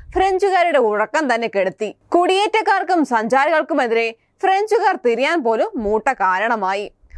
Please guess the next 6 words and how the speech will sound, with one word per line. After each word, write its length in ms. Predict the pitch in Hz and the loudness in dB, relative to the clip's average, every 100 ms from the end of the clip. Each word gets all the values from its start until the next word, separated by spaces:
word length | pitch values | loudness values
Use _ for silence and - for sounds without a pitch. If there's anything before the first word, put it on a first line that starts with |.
| - - 359 | -16 0 2
ഒടുവിൽ 300 | 415 453 349 247 | 2 2 2 2
മൂട്ട 280 | 226 277 330 339 | 0 2 0 0
ശല്യം 280 | 233 254 392 _ _ - | 0 0 -2 _ _ 0
ഒരുവിധം 380 | 359 480 466 359 - | 2 2 0 -2 0
അടങ്ങിയപ്പോൾ 560 | 214 220 269 294 269 254 226 _ 233 | 0 0 -2 -2 0 -2 -2 _ -2
മറ്റൊരു 380 | 320 370 480 330 | 0 2 0 0